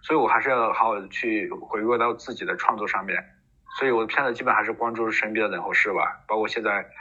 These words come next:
刚才你提到的流动儿童啊，包括现在关于人与土地就搬迁题材我也在拍，包括一些抗战老兵的片子我也在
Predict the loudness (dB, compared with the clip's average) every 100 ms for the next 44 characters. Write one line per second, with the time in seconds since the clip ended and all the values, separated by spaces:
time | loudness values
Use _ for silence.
0 | -12 -2 0 2 2 0 -6 -12 -10 -6
1 | -4 0 0 0 -2 -2 0 0 0 -2
2 | 0 4 4 2 -6 _ _ _ -4 -2
3 | 0 -2 0 0 0 2 0 -4 -14 _
4 | _ _ 2 2 2 0 0 -2 -2 -6
5 | -2 0 0 -2 -10 -4 0 0 0 -2
6 | -4 -4 -2 -2 -2 -2 0 4 2 2
7 | -6 _ _ _ -4 -2 2 0 0 -4
8 | 2 2 4 2 2 -2 -6 -4 -4 -2
9 | -2 -2 0